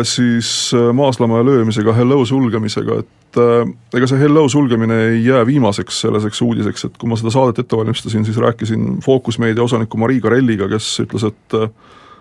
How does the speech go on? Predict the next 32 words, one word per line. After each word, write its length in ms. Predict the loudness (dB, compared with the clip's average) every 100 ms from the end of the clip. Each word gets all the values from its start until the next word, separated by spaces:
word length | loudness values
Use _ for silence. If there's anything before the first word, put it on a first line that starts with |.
| -4
nemad 240 | -2 0 0
sulevad 560 | 2 2 2 0 -2
sel 200 | -4 -4 0
suvel 320 | 0 2 4
ajakirja 320 | 2 2 0
Tervisetark 640 | 2 2 0 0 -2 0
ja 120 | 2 2
ajakirja 200 | 2 0
Maret, 560 | 2 0 -2 _ -20 -20 _ -20 -20 -20 _
ja 320 | -2 2 4 4 2
kui 180 | 2 2 2
vaadata 340 | 2 0 -4
seda, 220 | -4 -2 -2
kui 80 | -4 -2
palju 320 | 0 0 0
on 80 | -2
Eestis 240 | -4 -2
ajakirju, 640 | 0 0 0 0 0 2 2 0 -4 -6
kui 140 | -6
kirju 320 | -2 0 2 2
on 160 | -2
see 80 | -2
turg, 240 | -2 -2
siis 180 | -4 -4 -2
ilmselt, 480 | -2 -4 -8 -4 -2
äh, 320 | 0 0 -2 -4
neid 160 | -4
sulgemisi 340 | -2 -2 -2 -2
tuleb 220 | -2 2
veel 240 | 2 2
ja 0 |
veel. 320 | 2 0 -2